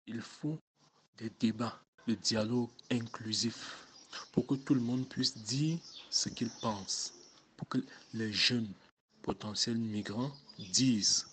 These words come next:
ce qu'ils pensent, proposent eux-mêmes des so-, des, des, des, des solutions à leurs problèmes. Il faut un débat, un dialogue inclusif entre la jeunesse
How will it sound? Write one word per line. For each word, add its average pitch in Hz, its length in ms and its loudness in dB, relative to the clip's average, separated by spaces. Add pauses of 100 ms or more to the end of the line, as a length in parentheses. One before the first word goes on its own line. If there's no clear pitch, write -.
(140)
ce - 120 6
qu'ils 110 220 -4
pensent, 117 600 -4
proposent - 580 0
eux-mêmes 135 320 -2
des 107 140 -4
so-, - 420 -6
des, 95 240 -6
des, 95 160 -4
des, 104 160 -4
des 101 160 -6
solutions 104 580 -2
à 101 60 -2
leurs 101 180 -2
problèmes. 101 440 -8 (240)
Il 127 80 -4
faut - 180 -12
un 113 140 -6 (100)
débat, 101 400 -8 (400)
un 113 60 -12
dialogue 101 580 -6 (160)
inclusif 104 720 -8 (100)
entre 120 460 -8 (340)
la 101 160 -6
jeunesse 101 680 -4